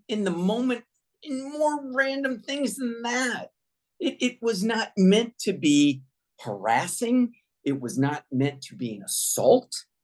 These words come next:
It was meant to be, "Congratulations, I kissed you on the lips," and that's it. Drop it. It was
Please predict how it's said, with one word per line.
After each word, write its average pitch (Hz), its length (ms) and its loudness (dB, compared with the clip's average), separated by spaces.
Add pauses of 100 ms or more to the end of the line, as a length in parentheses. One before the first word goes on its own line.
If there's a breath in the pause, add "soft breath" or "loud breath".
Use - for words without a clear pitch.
(140)
It 147 120 2
was 131 180 2
meant 160 240 -2
to 185 80 -4
be, 165 200 2
"Congratulations, 143 1200 0
I 113 80 -4
kissed - 440 -4
you 220 140 0
on 190 120 -2
the 113 80 0
lips," 117 540 0 (300)
and 113 360 0 (280)
that's 220 460 0
it. 233 300 4 (420)
Drop 233 380 -4
it. - 240 -2 (240)
It 202 220 0
was 185 400 0